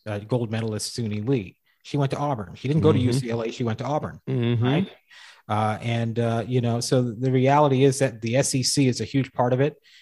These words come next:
Speaker 1: and the S E C is a draw, whether it's football, whether it's gymnastics. People watch the S E C.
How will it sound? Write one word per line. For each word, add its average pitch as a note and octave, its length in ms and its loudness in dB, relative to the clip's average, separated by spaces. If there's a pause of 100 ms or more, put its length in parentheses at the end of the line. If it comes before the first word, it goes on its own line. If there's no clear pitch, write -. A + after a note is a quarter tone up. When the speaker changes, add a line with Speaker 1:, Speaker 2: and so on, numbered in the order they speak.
(160)
Speaker 1:
and G#2 120 -4
the A2 140 0
S - 160 0
E C3+ 60 0
C E3 160 2
is D3+ 120 4
a E3+ 60 4
draw, D#3+ 460 4
whether A#2+ 240 0
it's B2 100 -8
football, E3 640 2 (320)
whether A2 200 -2
it's B2+ 140 -2
gymnastics. D#3+ 720 -2 (140)
People D3+ 240 -4
watch D#3+ 240 0
the A#2+ 160 -4
S G#2 160 -6
E F#2+ 80 -10
C. - 340 -14